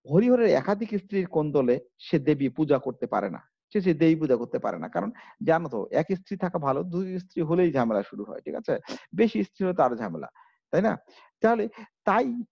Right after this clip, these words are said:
স্ত্রীর কোন্দলে সে দেবী পূজা করতে পারে না। তাই দেবী হরিহরের বাড়ি, সে দেবী কি করে? যেখানে পূজাই হয় না, দেবী তার বাড়িতে ছিল। যখন পূজাই হয় না, তখন দেবী তার বাড়ি ছেড়ে ভবানন্দের গৃহের দিকে যাত্রা শুরু করে। কোথায় যাত্রা শুরু করে? ভবানন্দের বাড়ির দিকে আস্তে আস্তে যাত্রা শুরু করে।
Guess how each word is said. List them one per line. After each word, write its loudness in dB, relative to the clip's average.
স্ত্রীর -4
কোন্দলে 2
সে -2
দেবী 2
পূজা 0
করতে -4
পারে 2
না। -2
তাই 4
দেবী 2
হরিহরের 0
বাড়ি, 2
সে -2
দেবী 2
কি 0
করে? 2
যেখানে -2
পূজাই 2
হয় 0
না, -4
দেবী 0
তার 0
বাড়িতে 0
ছিল। -4
যখন 2
পূজাই 4
হয় -2
না, -4
তখন -4
দেবী 0
তার 0
বাড়ি 0
ছেড়ে 2
ভবানন্দের 2
গৃহের -2
দিকে 2
যাত্রা -4
শুরু -12
করে। -10
কোথায় 0
যাত্রা 0
শুরু 0
করে? 2
ভবানন্দের 0
বাড়ির 2
দিকে -2
আস্তে -2
আস্তে 2
যাত্রা -2
শুরু -6
করে। -4